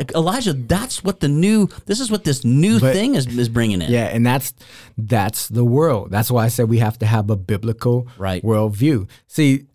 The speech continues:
Speaker 2: the Bible starts off, uh, by saying that man is not good.
Speaker 1: Mm-hmm.
Speaker 2: So because we know that, that, uh, you know, man is sinful and we are all sinful, we fall into that,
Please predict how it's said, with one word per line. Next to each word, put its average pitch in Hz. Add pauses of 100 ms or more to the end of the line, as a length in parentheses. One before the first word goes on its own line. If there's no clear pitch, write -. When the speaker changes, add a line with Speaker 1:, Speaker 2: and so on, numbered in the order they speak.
(100)
Speaker 2:
the 135
Bible 165
starts 117
off, 107 (460)
uh, 107 (220)
by 113
saying 107
that 98
man 107
is 98
not 95
good. 92
Speaker 1:
Mm-hmm. 101 (320)
Speaker 2:
So 113
because 165
we 147
know 104
that, 90 (360)
that, 110 (360)
uh, 101 (500)
you 123
know, 110
man 107
is 107
sinful 101 (720)
and 110
we 123
are 110
all 104
sinful, 107
we 117
fall 110
into 107
that, 101